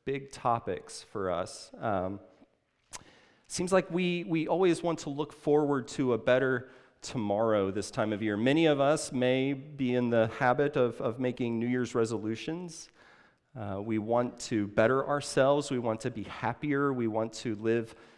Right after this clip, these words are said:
more fulfilling lives. And so we, we say things like, "I'm going to resolve to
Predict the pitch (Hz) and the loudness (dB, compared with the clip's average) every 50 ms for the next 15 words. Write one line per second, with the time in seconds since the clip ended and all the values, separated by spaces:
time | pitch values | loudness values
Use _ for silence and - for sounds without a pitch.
0 | _ _ _ _ _ _ _ _ _ 120 120 113 113 110 - - 113 - - - | _ _ _ _ _ _ _ _ _ -6 -2 -2 -2 -2 -4 -6 -8 -6 0 0
1 | 135 123 127 127 123 110 101 98 101 101 107 117 131 143 156 156 151 147 123 117 | 2 2 2 2 0 0 2 4 6 6 8 8 8 6 4 4 0 -2 -4 -2
2 | - - 131 127 123 127 127 127 131 135 131 123 - - 160 165 160 156 - 156 | 2 4 4 4 4 4 4 4 2 2 0 -2 -2 0 0 0 -2 -2 -2 -2
3 | 139 139 127 123 127 120 107 - 127 123 123 143 139 135 131 - 135 120 120 117 | 0 0 0 -2 -2 -2 0 0 0 0 0 0 -2 -2 -2 -2 -2 -2 -2 -2
4 | 110 120 113 117 127 131 127 - - - 135 120 117 117 | 0 2 4 4 4 2 2 -2 -6 -2 0 0 2 0